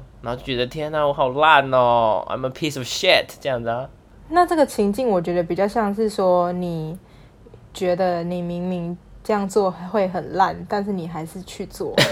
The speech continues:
Speaker 1: <laughs>
Speaker 2: 你就控制不住自己。我觉得有点像是控制不住自己这件事情，比较会觉得自己很烂。如果当下你没有察觉，或者是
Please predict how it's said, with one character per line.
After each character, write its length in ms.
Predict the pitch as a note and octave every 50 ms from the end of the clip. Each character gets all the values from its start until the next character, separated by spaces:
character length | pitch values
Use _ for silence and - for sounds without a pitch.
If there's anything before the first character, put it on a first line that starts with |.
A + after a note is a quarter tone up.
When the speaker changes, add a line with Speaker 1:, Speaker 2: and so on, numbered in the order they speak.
| F5 - - G3+ - -
Speaker 1:
<laughs> 500 | - - - - - - - - - -
Speaker 2:
你 100 | - G#3
就 140 | F#3+ - B3+
控 260 | B3 - C4+ A3+ G#3
制 160 | G3+ A#3 A3 G3+
不 140 | - F3
住 180 | E3+ - G3+ F3+
自 140 | E3 - F#3
己。 260 | E3 - - - - - - - - - - - -
我 60 | A3+
觉 100 | A3 F4
得 60 | F4
有 100 | C#4+ A3+
点 180 | A3+ G#3 F3+ F3+
像 180 | - A#3+ A#3
是 60 | A3+
控 300 | A3+ - - - G#3+ F#3+
制 180 | F#3+ - A3+ G3+
不 140 | E3+ F3 E3
住 160 | E3+ G#3 G3+
自 180 | F#3+ - G3 F#3
己 180 | - - - - - - - - - - - - - - -
这 100 | - G#3+
件 160 | G3+ G#3 G3+
事 180 | G3+ G3+ A#3+ A3
情， 220 | G3 - E3 E3
比 160 | F3+ - F#3 E3+
较 240 | F3+ A3+ A3+ G#3+
会 380 | A3 A3+ B3+ A3 F#3+ F3 D#3+ C#3 - - - - -
觉 180 | - - F3+ D#3+
得 140 | D#3+ E3+ F3
自 160 | E3+ G3+ F#3
己 160 | E3 D3 D#3+
很 160 | E3 F3+ - -
烂。 220 | - E3+ - - - F#3+ - - - - - - - - -
如 80 | C4+
果 80 | C4+ A#3+
当 200 | A#3+ A#3 A3 A3
下 200 | A3 - A#3+ G#3
你 120 | G3 F#3+
没 120 | F3 F3 F#3+
有 180 | F#3+ F3+ F3
察 340 | F3 - - - F3 E3 D#3+ E3+
觉， 280 | - - - - -
或 180 | G3+ A3 F#3+ F3
者 60 | F3+
是 380 | F#3 G3 G3+ G3 F#3 F3 F3